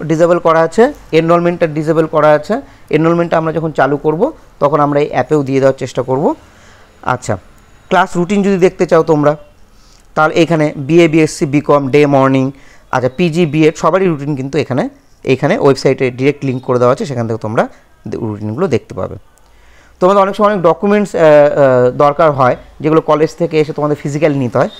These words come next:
আমরা এরপরে সেগুলোকে এখানে ডকুমেন্টস ডাউনলোড, যেমন কলেজ লিভিং সার্টিফিকেট, এই দুটো ট্যাব দেওয়া আছে, আমরা এখান থেকে অ্যাক্টিভেট করে দেবো।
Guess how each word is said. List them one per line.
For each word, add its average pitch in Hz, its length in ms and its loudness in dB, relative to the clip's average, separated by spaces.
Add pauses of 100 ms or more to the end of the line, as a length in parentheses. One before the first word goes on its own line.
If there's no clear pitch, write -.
(240)
আমরা 165 240 0
এরপরে 180 300 0
সেগুলোকে 151 440 0
এখানে 160 300 0
ডকুমেন্টস 147 440 0
ডাউনলোড, 127 400 0
যেমন 143 180 0
কলেজ 127 320 -2
লিভিং 131 200 -4
সার্টিফিকেট, 127 400 -4
এই 143 60 -6
দুটো 135 160 -12
ট্যাব 123 240 0
দেওয়া 110 240 2
আছে, 220 240 -6 (360)
আমরা 135 180 0
এখান 127 200 -2
থেকে 139 220 -4 (500)
অ্যাক্টিভেট 123 600 -2
করে 147 200 0
দেবো। 95 240 -8